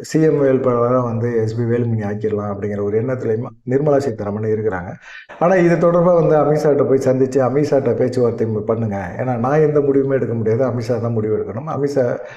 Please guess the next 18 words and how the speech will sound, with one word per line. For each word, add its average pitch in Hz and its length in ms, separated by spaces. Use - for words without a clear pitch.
எடப்பாடி 160 360
பழனிசாமிகிட்ட 131 580
என்ன 127 200
பேச்சுவார்த்தை 117 520
நடத்தியிருக்கார் 123 720
அப்படிங்கிறதும் 110 640
தெரியல, 131 440
நீங்க 123 200
போய் 127 220
பேசுங்க 131 420
அப்படிங்கிற 104 380
மாதிரி 110 200
சொல்லியிருக்காங்க. 110 540
அமித்ஷாவை 131 480
அவரால 107 400
சந்திக்க 110 360
முடியல, 104 440
அதனால 160 320